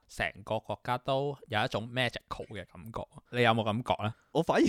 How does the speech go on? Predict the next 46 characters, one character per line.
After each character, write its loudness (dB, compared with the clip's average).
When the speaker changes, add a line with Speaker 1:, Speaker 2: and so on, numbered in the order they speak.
Speaker 2:
我 2
想 2
問 0
返 2
你， 6
你 2
睇 0
嗰 6
啲 6
係 6
咩 6
人 0
先？ -2
即 6
係 8
如 6
果 6
佢 6
哋 4
嗰 6
啲 6
係 6
K 6
O 8
L 4
啊， 6
或 2
者 0
係 4
一 0
啲 0
比 4
較 4
偏 0
向 0
鍾 -2
意 0
打 -8
卡 -2
啲 -6
嘅 -4
港 -2
女 0
啊、 -2
港 -6
男 -6